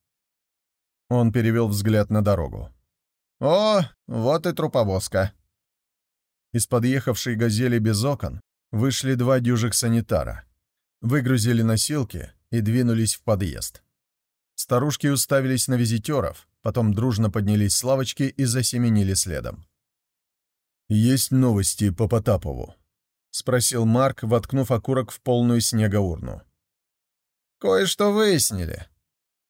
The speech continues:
Четырнадцатого февраля около восьми вечера ему позвонили с таксофонов Сверчкова.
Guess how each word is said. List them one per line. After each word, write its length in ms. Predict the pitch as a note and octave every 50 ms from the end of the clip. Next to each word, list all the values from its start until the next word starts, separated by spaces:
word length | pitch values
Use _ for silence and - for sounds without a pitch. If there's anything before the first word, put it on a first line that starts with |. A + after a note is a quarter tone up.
| _ _
Четырнадцатого 680 | - C#3 A#2+ D#3+ C#3+ C#3+ C#3 C3+ - - D3 C#3 C3+
февраля 720 | B2 - C#3 C3+ C3 C#3 C#3 C#3+ D#3+ F3+ E3 B2 F#2+ A2+ - _ _ _
около 400 | - C#3 C#3 - D3+ C3+ C#3 C#3+
восьми 380 | C3 C#3 C3 - - D3+ D3 C#3+
вечера 420 | D3+ F3 D#3 A#2 - B2 A2+ A2+
ему 180 | A#2+ C3 C#3+ C3+
позвонили 540 | - C#3+ B2 A#2 C3+ C3 C#3 D3+ D3+ C#3+
с 100 | C#3 -
таксофонов 640 | - D3 - - - C#3+ B2+ - - C#3 C3 C3 B2
Сверчкова. 760 | - - C3 C3+ C3 A#2 - - - A2+ E2 A#1+ G1+ - -